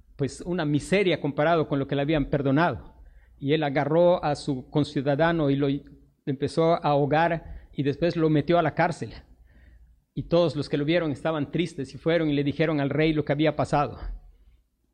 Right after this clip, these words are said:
Y hermanos, si en verdad hemos sido perdonados,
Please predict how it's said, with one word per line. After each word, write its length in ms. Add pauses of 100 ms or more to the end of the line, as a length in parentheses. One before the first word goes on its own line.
Y 140
hermanos, 680 (680)
si 160
en 80
verdad 340
hemos 220
sido 420
perdonados, 1000